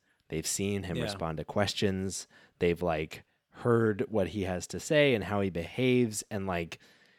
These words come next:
Speaker 1: he's kind of a weirdo. And, like, that's a
Speaker 2: Yeah.
Speaker 1: pretty big <laughs> liability as a, like, a politician when your personality and your likability is so much of your brand.
Speaker 2: Yeah. Yeah.
Speaker 1: You know, it'd be one thing if you were Bernie Sanders, where your brand is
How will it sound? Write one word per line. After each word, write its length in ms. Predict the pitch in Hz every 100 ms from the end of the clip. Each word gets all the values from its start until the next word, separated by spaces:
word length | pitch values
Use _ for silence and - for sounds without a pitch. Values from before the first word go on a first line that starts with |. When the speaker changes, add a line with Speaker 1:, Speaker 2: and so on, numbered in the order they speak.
| _ _
Speaker 1:
he's 460 | - 139 156 147 -
kind 240 | - 208
of 120 | 269 139
a 80 |
weirdo. 680 | 101 117 175 196 117 76 - - _ _ _ _
And, 140 | 156 147
like, 180 | 143 147
that's 240 | 196 -
a 80 | 381
Speaker 2:
Yeah. 80 | 233
Speaker 1:
pretty 200 | 254 214
big 240 | 156 151
<laughs> 0 |
liability 840 | 139 - 143 107 127 135 92 85 -
as 220 | 92 90
a, 80 | 87
like, 180 | 85
a 40 | 92
politician 640 | 92 82 85 123 - 95
when 360 | 90 87 85 82 - _ _
your 180 | 98 101
personality 640 | - 95 92 107 113 98 92
and 100 | 82
your 100 | 85
likability 540 | 92 95 85 82 78 80
is 80 |
so 280 | - - 92
much 380 | 87 78 - - _ -
of 160 | 78
your 120 | 76 73
brand. 420 | 135 127 - - _ _ _ _ _ _ _ _ _ _
Speaker 2:
Yeah. 260 | 120 107 101 _ _ _ _ _ _ - - - _
Yeah. 200 | 165 170 - _ _ _ _ _ _ _
Speaker 1:
You 140 | 135 139
know, 80 | 143
it'd 200 | 139 -
be 80 | 143
one 220 | 143 160
thing 140 | 151
if 120 | 120
you 60 | 117
were 60 | 92
Bernie 300 | 98 92 85
Sanders, 400 | 87 76 71 80
where 80 |
your 120 | 82 80
brand 360 | 92 95 90
is 320 | 82 80 -